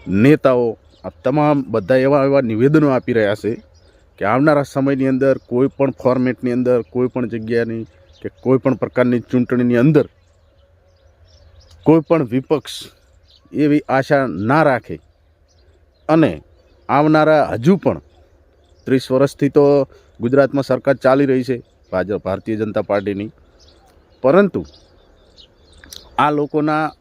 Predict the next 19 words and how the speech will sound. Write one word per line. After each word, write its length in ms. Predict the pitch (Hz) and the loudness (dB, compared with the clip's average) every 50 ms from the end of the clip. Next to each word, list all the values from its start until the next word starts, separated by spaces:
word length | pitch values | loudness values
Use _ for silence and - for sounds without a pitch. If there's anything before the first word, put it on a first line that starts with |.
| _ _ _ _ _ _ _ _ _ _ - 98 87 82 - | _ _ _ _ _ _ _ _ _ _ -20 -18 -14 -10 -6
ઘમંડથી, 720 | 113 123 135 147 156 170 160 139 - - 147 156 156 - - 95 | -2 2 2 4 4 4 2 0 0 0 0 0 0 -2 -6 -8
અહમ-, 640 | 95 104 123 131 135 147 147 147 143 - - - - | -6 -4 -2 -2 -2 0 -2 -2 -4 -6 -10 -12 -10
અહંકારથી 760 | 110 107 123 123 117 - 127 123 120 - - 120 127 135 - _ _ _ _ _ _ _ _ _ _ _ _ - | -8 -6 -6 -6 -4 -2 -2 -2 -2 -2 -4 -6 -6 -6 -10 _ _ _ _ _ _ _ _ _ _ _ _ -2
એ 60 | 131 | 0
લોકો 280 | 131 127 131 127 - 131 | 2 2 2 2 2 2
એવા 300 | 117 107 120 143 147 135 | 2 2 4 4 4 4
એવા 180 | 131 139 139 | 2 2 0
નિવેદનો 480 | 110 92 92 98 117 135 151 156 143 135 | -2 -2 -2 -2 0 2 2 2 2 2
આપી 220 | 123 113 - 113 | -2 -2 -4 -2
રહ્યા 200 | 110 110 110 110 | 0 0 0 0
છે 160 | - - 120 | 0 -2 -2
કે 120 | 113 - 110 | -2 -2 -2
આવનારા 640 | 101 107 117 120 127 135 135 131 135 135 135 123 123 - - - _ _ _ - | 0 0 -2 -2 0 0 0 2 2 0 0 -2 -4 -8 -16 -20 _ _ _ -8
હજુ 360 | 85 101 107 98 104 165 214 | -8 -6 -6 -2 0 0 0
પણ 240 | 196 - 190 180 170 | 2 2 0 0 0
ત્રીસ 420 | 139 - - 139 143 135 - - 87 | 0 -2 0 0 0 0 -2 -4 -8
વર્ષ 300 | 87 107 117 123 113 - | -4 -2 0 0 0 -2
સુધી 480 | - - - 113 113 110 180 160 110 - _ _ _ _ _ _ _ _ _ _ _ _ _ _ _ _ _ _ - | -6 -8 -6 -4 0 0 0 0 0 -4 _ _ _ _ _ _ _ _ _ _ _ _ _ _ _ _ _ _ -10
વિપક્ષ 760 | 151 - 135 139 - - 147 147 - - - - - - - | -4 0 0 0 2 2 2 0 0 0 -6 -18 -18 -18 -20